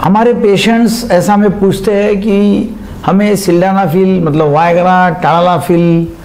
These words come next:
ऐसी allopathy की दवाई नहीं होना और हमें आयुर्वेदिक चाहिए।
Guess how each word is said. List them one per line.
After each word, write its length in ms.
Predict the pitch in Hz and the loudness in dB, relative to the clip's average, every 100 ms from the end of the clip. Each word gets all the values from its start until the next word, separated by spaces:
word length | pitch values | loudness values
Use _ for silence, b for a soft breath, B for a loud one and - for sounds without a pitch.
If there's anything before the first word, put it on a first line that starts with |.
| B B B - | B B B -2
ऐसी 200 | 160 156 | -2 2
allopathy 500 | 202 170 185 185 185 | 2 2 2 0 0
की 100 | 175 | 0
दवाई 280 | 160 165 170 | 0 2 0
नहीं 200 | 165 165 | 2 2
होना 500 | 180 175 185 202 - - | 2 2 0 -2 -10 -4
और 120 | 180 | -2
हमें 200 | 185 214 | 0 0
आयुर्वेदिक 640 | 220 220 233 254 233 190 - | 0 0 2 2 2 0 -2
चाहिए। 320 | - - | -4 -4